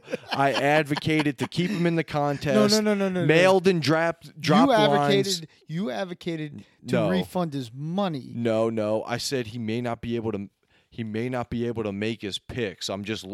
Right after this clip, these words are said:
Speaker 2: I'm just giving you guys the heads up that he may not be able to make his picks. So, like, think about what we wanna do.
Speaker 1: I wish
Speaker 2: And then
Speaker 1: Joe was on the pod
Speaker 2: and
Speaker 1: so
Speaker 2: then the,
Speaker 1: bad right
Speaker 2: and
Speaker 1: now.
Speaker 2: then the money hungry Harley and Joe see e-,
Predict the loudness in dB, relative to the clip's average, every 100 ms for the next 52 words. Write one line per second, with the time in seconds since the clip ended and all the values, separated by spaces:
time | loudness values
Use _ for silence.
0 | -10 -8 -8 -8 -10 -6 -6 -6 -6 -2
1 | -2 -2 -6 -8 -6 -6 -4 -4 -4 -8
2 | -10 -10 -12 _ _ _ -4 -2 -2 -2
3 | -2 -2 -2 -4 -4 -6 -10 -6 -6 -4
4 | -4 -4 -6 -10 -8 -6 -2 0 0 0
5 | -4 -4 -4 -4 -6 -4 -4 -4 -8 -4
6 | -2 0 0 2 2 2 2 0 -4 -6
7 | -10 -12 -6 -2 0 2 2 0 0 -2
8 | -2 0 0 0 -2 0 0 0 -2 -2
9 | -4 -4 -6 -2 0 0 0 -2 -4 -4
10 | -2 0 0 -2 -6 -8 -6 -4 -6 -6
11 | -10